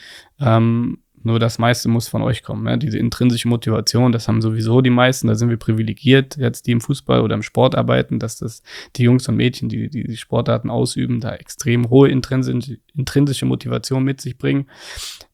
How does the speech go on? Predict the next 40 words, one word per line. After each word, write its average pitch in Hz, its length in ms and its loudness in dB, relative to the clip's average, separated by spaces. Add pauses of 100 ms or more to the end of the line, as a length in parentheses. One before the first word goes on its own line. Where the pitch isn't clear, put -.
Äh, 123 240 6
nur 123 140 4
diese 120 200 0
Selbstständigkeit, 127 1000 2
ähm, 117 500 0 (260)
die 127 100 0
ist 120 120 -2
natürlich 120 320 -2
auch - 160 -6
gefragt, - 500 -10
ne? 123 80 0
Dass 120 200 -4
das 117 180 -8
halt 117 180 -2
von - 160 -6
ihnen 127 280 2
kommt, 123 400 0
weil, 117 360 0 (540)
ähm, 110 380 2
das 107 180 -4
ist - 80 -6
auch 120 200 4
etwas, 123 340 0
wonach 117 260 0
ich 110 80 -4
vers-, 107 320 -10
versuche 127 340 0
zu - 140 -6
arbeiten, 127 480 4
durch 113 220 -6
so 117 240 -6
Seminare 120 640 4
zum 113 240 -6
Motivational 113 600 -2
Interviewing, 123 760 0 (120)
wo 117 200 -6
du 117 80 -4
quasi 113 340 -2
die, 110 400 -6
die - 480 -8